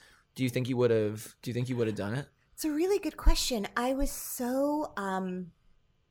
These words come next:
Speaker 2: I was so invested in wanting to tell other people's stories at that time. Maybe 'cause I didn't know who I was yet. You know, I
Speaker 1: Mm-hmm.
Speaker 2: was twenty and,
Speaker 1: I
Speaker 2: and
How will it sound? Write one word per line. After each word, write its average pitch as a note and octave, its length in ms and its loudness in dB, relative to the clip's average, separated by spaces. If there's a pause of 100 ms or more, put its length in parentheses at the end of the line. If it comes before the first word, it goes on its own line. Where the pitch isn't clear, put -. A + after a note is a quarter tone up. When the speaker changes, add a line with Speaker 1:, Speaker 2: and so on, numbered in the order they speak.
(420)
Speaker 2:
I A3+ 100 -6
was G#3+ 220 -2
so B3+ 720 0 (140)
invested G3 680 -4
in F#3+ 180 -4
wanting F#3+ 360 -4
to F#3+ 120 -10
tell F3+ 400 -8
other F3+ 280 -4
people's F3 440 -12
stories - 720 -8
at - 140 -14
that D#3 180 -8
time. D#3+ 320 -8
Maybe A3 240 -6
'cause E4+ 200 -10
I C#4 120 -6
didn't B3 400 -10 (420)
know A#3 220 0
who G#3 160 10
I G3 140 2
was G3+ 380 -6
yet. F#2 300 -8 (340)
You G3 120 -10
know, F3+ 320 -6
I C3+ 100 2
Speaker 1:
Mm-hmm. C#3+ 100 4
Speaker 2:
was G3+ 220 -4 (400)
twenty A3 500 -4
and, F#3 160 -4
Speaker 1:
I G#3 160 2
Speaker 2:
and F#3 360 -2